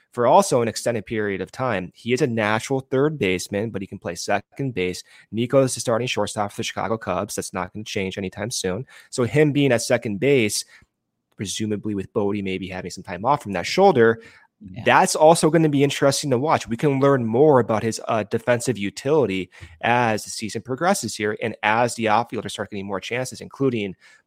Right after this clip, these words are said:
Speaker 1: you know, Ortega and Crook and Velasquez and maybe Frazier and, and all those guys.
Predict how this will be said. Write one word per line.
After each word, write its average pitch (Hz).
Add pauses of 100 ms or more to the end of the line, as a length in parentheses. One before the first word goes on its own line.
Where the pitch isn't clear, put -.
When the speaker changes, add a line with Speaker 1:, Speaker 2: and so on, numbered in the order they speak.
(140)
Speaker 1:
you -
know, 80
Ortega 85
and -
Crook 98
and 87
Velasquez 95
and 90
maybe 87
Frazier 101
and, - (280)
and 98
all 90
those 85
guys. -